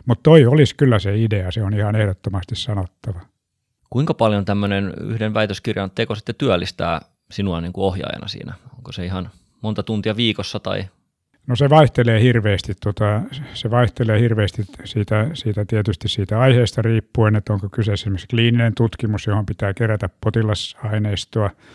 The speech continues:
Speaker 1: lähtee niin kuin tavallaan ihan sieltä alkumetreiltä. Onko kysymyksessä tämmönen joku rekisteritutkimus, jossa niin kuin päästään suoraan käsiksi dataan, tai onko kyseessä joku laboratoriotutkimus, jossa lähdetään niin kuin pipetoimaan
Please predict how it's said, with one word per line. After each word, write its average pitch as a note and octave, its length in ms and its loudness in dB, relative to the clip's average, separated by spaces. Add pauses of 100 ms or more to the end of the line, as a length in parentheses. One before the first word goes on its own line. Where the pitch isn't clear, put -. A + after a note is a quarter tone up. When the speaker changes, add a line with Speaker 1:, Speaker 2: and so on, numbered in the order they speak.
(280)
Speaker 1:
lähtee G#2+ 400 -2
niin G2 120 -2
kuin G2+ 100 -8
tavallaan G2+ 500 0
ihan G2+ 180 0
sieltä G2+ 300 -4
alkumetreiltä. G2+ 840 -2 (760)
Onko G#2+ 200 -2
kysymyksessä G#2 680 -2
tämmönen G2+ 600 -4 (200)
joku G#2 220 -2
rekisteritutkimus, A#2 1160 2
jossa A2+ 240 -2
niin G#2 140 -2
kuin G#2+ 120 -4
päästään G#2 480 -2
suoraan A2 460 2
käsiksi G#2 580 -2 (760)
dataan, G2+ 540 -2 (400)
tai A2+ 320 4
onko A2 300 0
kyseessä G#2+ 360 -2
joku G#2+ 180 -2
laboratoriotutkimus, A2 1200 2
jossa G#2 240 -4
lähdetään G2+ 420 -2
niin G#2+ 80 0
kuin G#2+ 120 -2
pipetoimaan G2 800 0